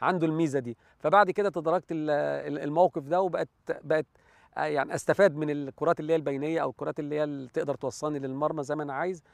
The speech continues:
آه، فدي طبعا حاجه، حاجات كويسه جدا.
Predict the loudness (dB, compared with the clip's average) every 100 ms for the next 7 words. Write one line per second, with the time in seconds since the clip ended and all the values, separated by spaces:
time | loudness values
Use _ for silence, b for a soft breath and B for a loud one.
0 | b b b -4 -2 0 0 -2 -2 0
1 | -2 2 6 6 6 0 -2 0 0 -2
2 | -2 -2 -2 _ -4 -2 -4 -6